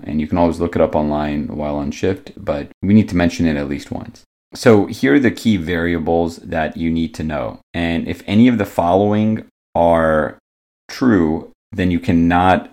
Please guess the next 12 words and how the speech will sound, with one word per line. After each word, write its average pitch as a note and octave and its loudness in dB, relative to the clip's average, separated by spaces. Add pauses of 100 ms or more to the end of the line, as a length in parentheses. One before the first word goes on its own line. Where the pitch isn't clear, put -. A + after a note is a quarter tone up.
(380)
rule E2+ 0
out D#2 0
subarachnoid D#2 -2
hemorrhage, F2 -4
and D#2+ -2
you D2+ -2
need D#2+ -2
to D#2+ -6
consider D#2 -6
further D#2 -4 (680)
diagnostic D#2+ 0
testing. - -12